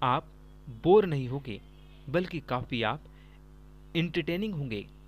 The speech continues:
काफ़ी ज़्यादा आपको एक सांसारिक फिल्म देखने को मिलेगा जो कि काफ़ी अच्छी रहेगी। हम मिलते हैं आपसे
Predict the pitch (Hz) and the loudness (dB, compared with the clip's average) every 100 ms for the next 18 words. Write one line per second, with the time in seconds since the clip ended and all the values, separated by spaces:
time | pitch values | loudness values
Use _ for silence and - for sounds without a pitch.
0 | - - 160 - 139 113 113 110 110 - | -6 2 2 2 -2 -2 0 -2 -2 -4
1 | 123 160 - - - - - 160 170 - | -4 -4 -8 -20 -20 -10 0 0 0 -4
2 | 190 214 - 123 113 117 107 113 120 - | -4 -4 -6 -8 -8 -8 -10 -10 -12 -12
3 | 107 131 113 107 - - - - 117 131 | -10 -8 -8 -10 -14 -20 -20 -16 -10 -8
4 | 135 123 - - - - - 123 110 - | -6 -8 -10 -14 -20 -20 -8 -4 -4 -6
5 | - - 156 - 120 123 123 - - - | -10 -10 -10 -8 -8 -8 -10 -12 -16 -18
6 | - - - - - - 165 170 156 147 | -20 -20 -20 -20 -20 -6 -4 -2 -6 -4
7 | 196 180 - 113 113 - | -4 -4 -4 -4 -4 -12